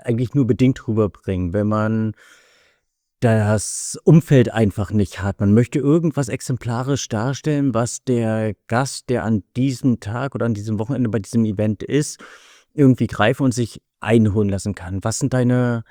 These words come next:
deine Ansätze dabei? Einfach nur traditionelle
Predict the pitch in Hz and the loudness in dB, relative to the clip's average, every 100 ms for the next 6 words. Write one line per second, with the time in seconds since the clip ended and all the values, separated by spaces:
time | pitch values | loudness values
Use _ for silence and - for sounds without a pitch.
0 | - 113 104 127 151 135 - 98 98 95 | -8 -2 0 0 0 -2 -4 -4 -2 -2
1 | - 110 117 117 123 123 120 - - - | -2 -2 0 4 6 6 4 0 -16 -20
2 | - - - 135 123 - 131 120 117 117 | -20 -12 0 2 2 0 2 4 4 4
3 | 113 101 | 2 0